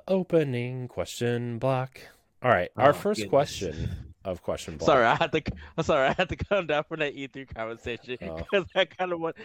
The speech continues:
Speaker 2: 'cause I'm just like, "Let's
Speaker 1: I mean,
Speaker 2: this next
Speaker 1: uh,
Speaker 2: question
Speaker 1: it's
Speaker 2: pass
Speaker 1: all,
Speaker 2: another day." <laughs>
Speaker 1: by the way, like, how do all of our conversations just come down to, like, predicting Nintendo's lineup for, like, from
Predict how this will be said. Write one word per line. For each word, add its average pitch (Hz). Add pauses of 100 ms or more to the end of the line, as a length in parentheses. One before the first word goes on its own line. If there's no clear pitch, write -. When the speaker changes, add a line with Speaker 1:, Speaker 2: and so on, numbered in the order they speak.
(160)
Speaker 2:
'cause 151
I'm 147
just 147
like, 127 (220)
"Let's -
Speaker 1:
I 143
mean, 147
Speaker 2:
this 143
next 101
Speaker 1:
uh, -
Speaker 2:
question 85
Speaker 1:
it's -
Speaker 2:
pass 98
Speaker 1:
all, 117
Speaker 2:
another 98
day." 104
<laughs> 208
Speaker 1:
by 180
the 143
way, 92
like, 98
how 165
do 254
all 110
of 95
our 90
conversations 85
just 82
come 87
down 82
to, 90
like, 78
predicting 90
Nintendo's 80
lineup 82
for, 85
like, 78 (760)
from 87